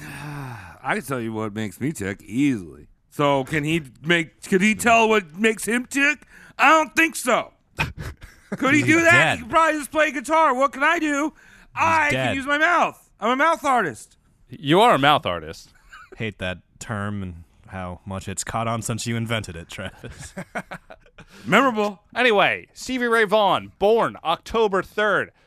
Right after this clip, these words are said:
Speaker 3: nineteen fifty-four, in Dallas, Texas, to mother Martha Cook and father Jimmy Lee Vaughan.
Speaker 2: Mm.
Speaker 3: We don't know that much about Martha, other than she was a sturdy woman who could take a
Speaker 2: Yes.
Speaker 3: hit or two when Big Daddy Jim got too drunk.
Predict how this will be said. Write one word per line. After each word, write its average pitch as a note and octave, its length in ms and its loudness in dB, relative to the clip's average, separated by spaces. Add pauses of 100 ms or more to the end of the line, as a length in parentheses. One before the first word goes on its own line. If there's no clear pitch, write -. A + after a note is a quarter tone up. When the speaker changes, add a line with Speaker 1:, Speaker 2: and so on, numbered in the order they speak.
(280)
Speaker 3:
nineteen E3 500 -4
fifty-four, D#3+ 760 -4
in F3+ 220 -4
Dallas, F3 340 0
Texas, C3+ 500 -6 (340)
to C3+ 160 -4
mother D3 500 0
Martha F3 440 -2
Cook D3 380 -2 (320)
and F#2 160 -18
father C3 380 0
Jimmy C3+ 420 -4
Lee A#2+ 220 -6
Vaughan. F2+ 520 -8 (200)
Speaker 2:
Mm. G#2+ 100 -8
Speaker 3:
We D3 100 2
don't A3 200 2
know A3 160 2
that G#3+ 180 2
much G3+ 240 0
about F3 200 2
Martha, E3 580 0 (240)
other D3 280 0
than C#3 180 -2
she - 160 -6
was C#3 180 -4
a B2 60 -8
sturdy G#3 560 -2
woman G2+ 420 -8 (360)
who D3 120 0
could D3 180 -4
take F3+ 200 0
a D3 40 -2
Speaker 2:
Yes. C#3 80 0
Speaker 3:
hit F#3+ 180 0
or D3+ 120 0
two A2+ 400 -8 (220)
when B2+ 240 -2
Big D3 580 -2
Daddy D3+ 360 0
Jim E3 500 0
got B2+ 280 0
too C#3 200 -4
drunk. A2 480 -6